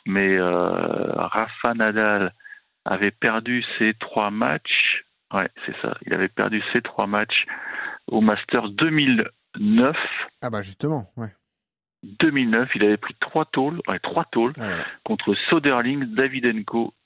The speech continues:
Speaker 1: et Djokovic.
Speaker 2: Eh ben, ok.
Speaker 1: Eh ben, écoute,
Speaker 2: Ça part
Speaker 1: on en
Speaker 2: mal.
Speaker 1: parlera demain,
Speaker 2: Ça
Speaker 1: mais
Speaker 2: part mal, on verra demain. Il affrontera
Speaker 1: Ouais.
Speaker 2: Fé-, Félix Auger-Aliassime,
Speaker 1: Mm.
Speaker 2: qui est l'autre battu de cette première journée, qui a lui cédé en deux manches face à Casper Ruud.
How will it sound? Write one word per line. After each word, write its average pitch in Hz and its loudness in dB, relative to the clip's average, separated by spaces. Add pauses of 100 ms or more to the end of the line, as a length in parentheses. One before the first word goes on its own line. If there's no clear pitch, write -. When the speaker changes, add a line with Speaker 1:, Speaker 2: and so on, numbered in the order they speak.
(180)
Speaker 1:
et 101 0
Djokovic. - -6 (440)
Speaker 2:
Eh 117 -8
ben, - 0 (440)
ok. - -8 (1120)
Speaker 1:
Eh 101 2
ben, 101 2
écoute, - -4
Speaker 2:
Ça 165 0
part 151 0
Speaker 1:
on - -2
en - -2
Speaker 2:
mal. 113 0
Speaker 1:
parlera 95 -2
demain, 110 -6
Speaker 2:
Ça 156 0
Speaker 1:
mais 196 2
Speaker 2:
part 185 2
mal, 180 2
on 160 2
verra 151 2
demain. 160 0
Il 156 0
affrontera 151 -2
Speaker 1:
Ouais. 117 4
Speaker 2:
Fé-, 151 -2
Félix 151 -4
Auger-Aliassime, 135 -2
Speaker 1:
Mm. - -2
Speaker 2:
qui 135 -2
est 131 0
l'autre 147 -2
battu 135 -2
de - -14
cette 127 -6
première 127 -4
journée, 127 -4
qui - -8
a 110 -2
lui 123 -4
cédé 127 -6
en 120 -4
deux 117 -4
manches 139 -6
face 123 -8
à 113 -6
Casper 120 -4
Ruud. 147 -2